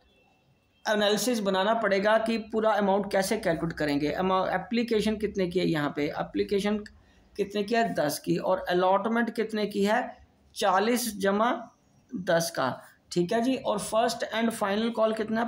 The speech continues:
पचास जमा दस का, ये कितना बन गया? सौ जमा बीस। तो ये क्या आ गया बच्चे? ये आपका capital का अमाउंट है और ये आपका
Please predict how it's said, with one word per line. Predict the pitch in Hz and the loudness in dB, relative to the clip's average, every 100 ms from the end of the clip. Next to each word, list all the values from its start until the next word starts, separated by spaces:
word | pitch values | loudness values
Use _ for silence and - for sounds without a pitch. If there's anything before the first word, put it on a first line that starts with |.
| 233 | -2
पचास | 208 208 196 220 208 | -4 0 0 0 0
जमा | 202 220 226 170 | 0 2 0 0
दस | 170 165 | -2 -2
का, | - | -2
ये | 208 196 220 | 0 0 0
कितना | 220 208 202 | -2 -2 0
बन | 185 | 0
गया? | 185 220 | 0 0
सौ | 220 - 196 214 | -2 -2 2 2
जमा | 220 202 220 226 180 | 2 2 2 2 2
बीस। | 156 147 - - - - - | 0 0 -6 -16 -20 -20 -4
तो | 220 | 0
ये | 214 208 254 | 2 4 4
क्या | 254 240 | 4 4
आ | 196 | 4
गया | 196 | 4
बच्चे? | 185 175 233 269 - - - | 2 0 0 -2 -4 -20 -2
ये | 185 226 | 2 2
आपका | 196 196 190 208 | 4 0 2 -2
capital | 202 185 175 - 220 | 0 0 0 0 0
का | 226 | 2
अमाउंट | 226 226 233 | 2 2 2
है | 247 | 0
और | - 202 | 2 2
ये | 196 214 | 4 4
आपका | 208 202 233 | 2 2 0